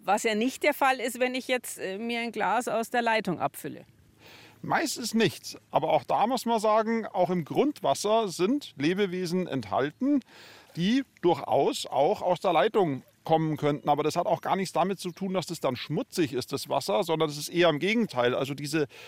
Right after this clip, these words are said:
Speaker 2: kleinen Grundwasserorganismen, die können teilweise sogar relativ groß sein. Also auch Höhlenflohkrebse gehören dazu, zum Beispiel aus der Gattung Niphargus. Die sind eigentlich auch Anzeiger für eine hohe und gute Wasserqualität.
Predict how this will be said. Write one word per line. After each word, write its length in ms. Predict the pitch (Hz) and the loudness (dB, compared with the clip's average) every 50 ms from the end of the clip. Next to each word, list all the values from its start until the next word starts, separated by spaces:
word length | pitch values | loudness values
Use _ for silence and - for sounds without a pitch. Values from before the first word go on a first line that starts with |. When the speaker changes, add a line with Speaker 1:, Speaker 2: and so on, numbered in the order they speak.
| - - - - | -20 -20 -20 -12
Speaker 2:
kleinen 460 | - - 143 147 156 170 175 170 - - - - - | -4 0 2 2 4 2 2 -2 -4 -6 -12 -18 -20
Grundwasserorganismen, 2250 | - - 156 180 220 240 - - 180 180 - - 202 196 190 190 170 - - - - - 123 - - 151 175 156 170 165 180 208 - - - 180 190 190 190 190 190 175 - - | -8 -2 2 2 2 2 0 0 0 0 0 2 4 6 6 6 4 2 -2 -8 -8 -8 -6 -2 0 0 2 4 4 4 4 2 0 0 0 2 2 4 4 2 2 0 -4 -8
die 100 | 175 135 | -12 -8
können 260 | - - 170 175 165 - | -4 -2 -2 -2 -4 -2
teilweise 420 | - 143 156 175 190 190 185 170 170 | 0 2 2 4 4 4 2 2 0
sogar 320 | 165 175 156 165 151 147 - - | 0 2 4 4 4 2 2 0
relativ 360 | - 156 165 160 - 131 - | 0 0 0 0 -2 -4 -10
groß 340 | - 143 135 170 269 226 - | -8 -6 -4 -4 -4 -4 -2
sein. 240 | - 214 208 214 190 | 0 2 2 2 2
Also 180 | 156 139 120 - | 0 0 0 0
auch 220 | - 123 - - | -2 -2 -2 0
Höhlenflohkrebse 1120 | 160 196 233 240 240 240 226 190 - - 170 202 220 - - - 190 208 196 - - 214 196 | 0 0 0 0 0 -2 -2 -4 -4 -4 -4 -4 -2 -4 -4 -4 -6 -6 -6 -6 -6 -2 0
gehören 280 | 175 175 185 190 190 | 2 2 2 2 2
dazu, 340 | 185 190 170 - - 196 214 | 0 0 -2 -2 -4 -6 -6
zum 200 | 185 - 190 180 | -4 -2 -2 0
Beispiel 340 | 175 175 180 - - 180 180 | 2 0 0 0 -2 -2 -2
aus 100 | 165 - | 0 2
der 140 | 160 147 - | 2 2 2
Gattung 300 | 143 151 - 160 156 156 | 2 0 0 -2 -2 -2
Niphargus. 720 | 139 123 - - 123 139 175 196 196 202 196 190 - - - - - - - - - | -4 -4 0 2 2 2 2 2 2 2 2 2 0 -4 -12 -14 -18 -18 -18 -12 -8
Die 60 | 151 147 | -4 -2
sind 160 | 160 196 190 | 0 0 0
eigentlich 400 | 160 165 175 180 165 147 - - | 0 0 0 0 -2 -2 0 4
auch 340 | 147 160 196 220 - - - | 6 6 6 4 2 -2 -6
Anzeiger 720 | - - 156 165 180 165 - - 156 151 156 156 160 151 | -2 0 0 0 0 -2 0 2 2 4 4 4 4 2
für 200 | 143 - - 165 | 2 0 0 0
eine 160 | 156 151 143 131 | 2 2 2 0
hohe 320 | 156 220 214 180 139 123 | 2 2 2 2 2 2
und 180 | - 131 123 - | -2 -4 -6 -6
gute 240 | 196 202 - 139 | -4 -2 0 0
Wasserqualität. 800 | 113 113 - 117 113 - 123 110 - 113 - - 143 - - - | 0 0 -2 -4 -6 -6 -6 -8 -8 -8 -8 -8 -10 -10 -10 -16